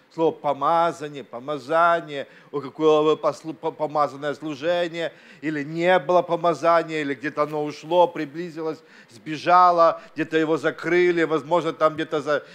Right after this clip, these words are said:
заховали, там здесь, да. Все-таки, знаете, Иоанн открывает в этом послании, в первом послании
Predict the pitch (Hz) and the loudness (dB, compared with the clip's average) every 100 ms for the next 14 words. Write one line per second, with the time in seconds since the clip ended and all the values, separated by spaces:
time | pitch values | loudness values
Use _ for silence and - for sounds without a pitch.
0 | - 127 165 - 160 160 175 185 180 175 | -14 -2 -2 0 2 6 6 6 2 0
1 | 175 160 165 160 139 175 185 - - - | -2 -2 0 0 0 -2 -2 -16 -20 -20
2 | - _ - 220 214 240 196 170 240 262 | -20 _ -8 -6 -6 -8 -8 -2 0 2
3 | 226 185 - _ 214 196 196 254 277 302 | -2 -8 -16 _ -4 2 6 6 4 2
4 | 240 - _ 175 180 - 196 220 254 269 | -4 -16 _ -4 -4 -2 2 2 2 0
5 | 240 196 202 190 190 175 - 226 262 233 | 0 0 0 0 0 -4 -6 -8 -6 -6
6 | 175 - 208 202 196 156 214 226 196 180 | -8 -2 -2 0 -2 -2 -4 -2 -4 -8